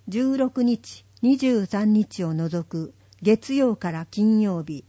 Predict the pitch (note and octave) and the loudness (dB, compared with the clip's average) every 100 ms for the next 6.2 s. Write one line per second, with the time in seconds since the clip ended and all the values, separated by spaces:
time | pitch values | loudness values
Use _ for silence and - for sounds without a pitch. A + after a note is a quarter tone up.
0 | _ _ _ _ - B3+ C4+ A3 G3+ F3 | _ _ _ _ -2 0 0 -2 -4 -4
1 | F3+ G#3 G#3 F3 D3+ B3 A#3+ G3+ E3 D3+ | -4 -4 -6 -10 -12 -8 -6 -6 -6 -8
2 | D3 D3 - - - G#3+ A3 D#3+ D#3 D#3 | -12 -14 -18 -18 -4 -2 -2 -4 -8 -12
3 | D#3 - - _ - _ _ - _ - | -16 -20 -20 _ -20 _ _ -20 _ -4
4 | C#4 C4 - G3+ G#3 G3+ G#3+ - F#3 E3+ | -2 -2 -2 -2 -2 -2 -6 -6 -6 -6
5 | E3+ E3 D#3+ D#3 A3+ A3 F3+ E3+ G#3 D#3 | -6 -10 -8 -4 -2 -2 -4 -6 -8 -8
6 | D#3 | -12